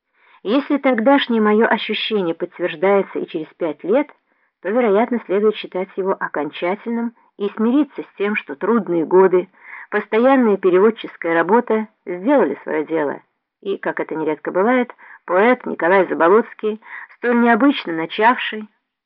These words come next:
превратился в серьезного, спокойного, пристойного ленинградского поэта, в какой-то мере вторичного и даже книжного. Проще всего было на том и порешить,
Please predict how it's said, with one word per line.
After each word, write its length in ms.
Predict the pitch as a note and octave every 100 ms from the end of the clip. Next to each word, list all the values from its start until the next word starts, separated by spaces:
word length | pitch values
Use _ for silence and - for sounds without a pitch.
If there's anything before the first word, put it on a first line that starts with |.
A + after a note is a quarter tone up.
| _
превратился 840 | - E3+ D#3+ D#3+ C#4+ - A#3+ A3 -
в 120 | -
серьезного, 560 | E3+ E3+ A3+ C4 B3 G#3
спокойного, 640 | - B2+ - F#3 A3+ A3 G#3+
пристойного 920 | D#3+ D3+ - - F#3 G#3+ A3+ A3+ A#3
ленинградского 720 | D#3+ E3+ D3+ D3 E3+ - F#3+
поэта, 480 | F#3+ G#3 F3+ - - - _ - - -
в 40 |
какой-то 320 | F3+ A#3 A3+
мере 240 | F3+ G3 F#3+
вторичного 840 | - F3+ E3+ A#3 - E3+ C#3 C3+ - _
и 100 | F3
даже 260 | F3+ F#3+ G3+
книжного. 720 | G#3+ G#3 F3 C#3+ A#2 G#2+ - - _ _ _ _ _ _ _ _ _ _ _ _ _ _ _ _
Проще 320 | - E4 -
всего 300 | D#4+ F4 D#4+
было 200 | G#3 G3+
на 140 | G3 G3
том 240 | G#3+ A3+
и 120 | -
порешить, 480 | A3+ B3+ C#4 - E4